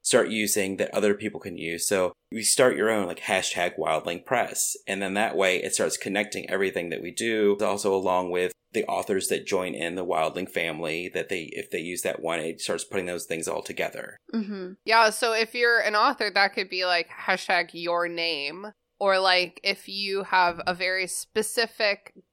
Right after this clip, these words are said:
Speaker 3: gimmick or, like, shtick, you can also use that. Like, not at Wildling, but, but before, we've all worked with author Bridget Fowler, who does, like, poetry for children, and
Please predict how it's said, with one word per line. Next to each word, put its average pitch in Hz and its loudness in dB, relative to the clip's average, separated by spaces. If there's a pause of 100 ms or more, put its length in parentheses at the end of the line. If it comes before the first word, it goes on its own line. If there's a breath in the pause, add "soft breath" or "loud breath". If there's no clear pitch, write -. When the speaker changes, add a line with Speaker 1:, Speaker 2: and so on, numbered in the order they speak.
(160)
Speaker 3:
gimmick 254 0
or, 180 2
like, 165 0
shtick, - -6
you 208 -12
can 214 -8
also 190 -4
use 185 -8
that. 170 0
Like, 185 -2
not 214 6
at 208 6
Wildling, 180 6
but, 175 0
but 190 4
before, 185 0
we've 175 -4
all 175 2
worked 175 0
with 180 0
author 160 -2
Bridget 180 0
Fowler, 185 4
who 233 -4
does, 170 0
like, 156 -6
poetry 170 -2
for 170 -6
children, 202 -2
and 165 -2